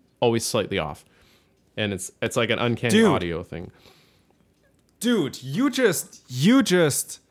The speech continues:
Speaker 2: undid the Gordian knot. Holy
Speaker 1: <laughs>
Speaker 2: shit. So, what you just described is exactly why I can't, uh, watch anything with German dubs. Because what, what you were just saying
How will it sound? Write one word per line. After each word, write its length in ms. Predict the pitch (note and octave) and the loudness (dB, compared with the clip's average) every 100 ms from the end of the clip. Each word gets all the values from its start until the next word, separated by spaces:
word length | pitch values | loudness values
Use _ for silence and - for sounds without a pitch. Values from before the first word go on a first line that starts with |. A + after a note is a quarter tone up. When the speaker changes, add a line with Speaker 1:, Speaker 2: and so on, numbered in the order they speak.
| _ _ - - - _ - _ | _ _ -20 -20 -20 _ -20 _
Speaker 2:
undid 500 | E3 F#3+ E3+ F#3 F3+ | -2 0 2 2 2
the 120 | D#3+ D3 | 0 -4
Gordian 640 | A2 D3 D3+ C3+ A2+ G#2+ | 0 2 2 2 0 2
knot. 360 | B2+ B2+ G2 - _ _ | 2 2 -2 -12 _ _
Holy 440 | - G3 C4 F#3+ | 0 4 4 2
Speaker 1:
<laughs> 20 | |
Speaker 2:
shit. 760 | - - G3+ - G3 C3+ F#3 - _ _ | 2 4 4 6 4 2 -2 -8 _ _
So, 540 | - - F#3 D3 A2 - _ - _ _ _ _ _ _ _ _ - | -2 2 4 4 0 -6 _ -20 _ _ _ _ _ _ _ _ 0
what 300 | F#3 G3+ F3 | 2 4 4
you 120 | D4+ | 2
just 220 | D#4+ - | 2 0
described 680 | A3 - E3+ F3 E3+ C3+ - | -4 -4 0 2 2 0 -2
is 180 | G#3 G3+ | 0 0
exactly 840 | A3+ F3 B2+ A#2+ F#3+ A#3+ B3 G3+ | -2 -2 -2 2 2 2 0 -4
why 260 | F#3 F3+ E3+ | -2 0 0
I 160 | E3+ G3+ | 0 -2
can't, 640 | G3+ - F#3+ G3 G#3 G3+ - _ _ _ _ | -4 -2 0 0 -2 -8 -16 _ _ _ _
uh, 300 | D3+ D#3 D3+ - | -2 0 0 -2
watch 360 | D#3 E3+ G3 - | 0 0 0 -2
anything 440 | G3 A3 G#3+ F#3 E3 | 0 0 -2 -2 -2
with 140 | C#3+ | -2
German 360 | D#3 E3 D3+ C3 | 0 0 2 0
dubs. 460 | D3 D3 - - - _ _ _ _ | 2 2 0 -10 -14 _ _ _ _
Because 520 | D#3 - A3+ G#3+ - - | -10 0 2 2 -2 -6
what, 300 | F3 F3+ F3 - | -2 0 0 -2
what 180 | E3+ C3+ | -2 0
you 100 | A#3 | -2
were 100 | C4 | 0
just 280 | D#3+ - - | -2 -2 -4
saying 680 | - - G3+ F3 E3 E3+ | -2 2 2 2 -2 -6